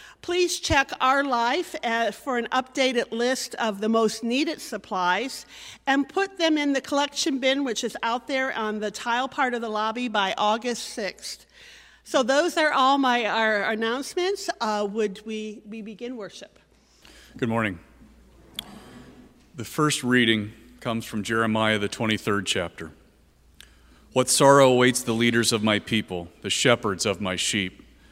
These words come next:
Speaker 2: For they have destroyed and scattered the very ones they were expected to care for, says the Lord. Therefore, this is what the Lord,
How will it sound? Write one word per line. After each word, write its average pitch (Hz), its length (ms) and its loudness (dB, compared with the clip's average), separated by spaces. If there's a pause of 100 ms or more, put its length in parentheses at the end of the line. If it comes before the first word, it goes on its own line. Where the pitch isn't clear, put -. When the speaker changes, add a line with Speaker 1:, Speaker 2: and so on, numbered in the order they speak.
(500)
Speaker 2:
For 117 200 -4
they 127 120 4
have 127 120 2
destroyed 131 760 0
and 110 200 -2
scattered 113 500 2
the 107 100 -2
very 117 300 2
ones 104 540 0
they 107 100 -2
were 104 140 0
expected 110 560 -2
to 110 80 -8
care 110 260 0
for, 87 320 -8
says 92 300 -6
the 98 80 -10
Lord. 85 320 -8 (1000)
Therefore, 120 400 2
this 117 260 -2
is 110 220 -6
what 110 160 -8
the 98 80 -10
Lord, 95 380 -6